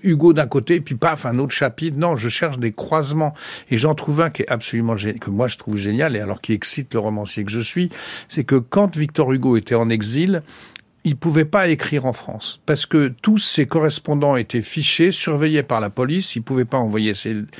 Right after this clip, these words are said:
ses textes non plus, ça passait par la Belgique, c'était très compliqué. Donc il avait tout un système clandestin, il envoyait une première enveloppe à un proscrit qui était à Londres, lequel envoyait, changeait l'enveloppe, mettait une autre adresse,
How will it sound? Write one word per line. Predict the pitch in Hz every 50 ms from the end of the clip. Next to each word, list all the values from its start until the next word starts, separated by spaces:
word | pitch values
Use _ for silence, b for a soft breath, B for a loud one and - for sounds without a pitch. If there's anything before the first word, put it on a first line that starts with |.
| B B B B
ses | - - - 113
textes | 101 - - 165 165 147 - - -
non | 117 113 117 110
plus, | - - 170 185 175
ça | - 123 107
passait | - 117 - - 147 117
par | - 110 104
la | 107 110
Belgique, | 107 113 120 117 120 165 170 -
c'était | - - 110 101
très | - - 123
compliqué. | 110 - 113 104 - 117 110 - 160 180 202 B B B B B B B B
Donc | - 165 185 160
il | 185 170
avait | 156 147 147 156
tout | 156 - 202 -
un | 208 190
système | - - 165 - - - 170 160 151 123
clandestin, | - - 147 139 127 127 123 - - - - 156 190 180
il | 139 127
envoyait | 143 135 127 147 143 147 156
une | 147 127 107
première | - - 139 143 147 151 131
enveloppe | 131 127 110 - 127 127 120 - -
à | 110 107
un | 110 107
proscrit | - - 147 135 - - - - - 151
qui | 123 -
était | 113 - - 107
à | 101 107
Londres, | 110 110 135 165 170 147 113 95 - B B B B B B -
lequel | - 143 143 - - 160 151 139 135
envoyait, | 135 120 131 139 131 131 131 127
changeait | 117 - - 143 139 120 139 139
l'enveloppe, | 131 127 120 120 131 131 123 113 -
mettait | 123 110 - 131
une | 120 113 120
autre | 120 113 - -
adresse, | 117 113 123 127 123 117 -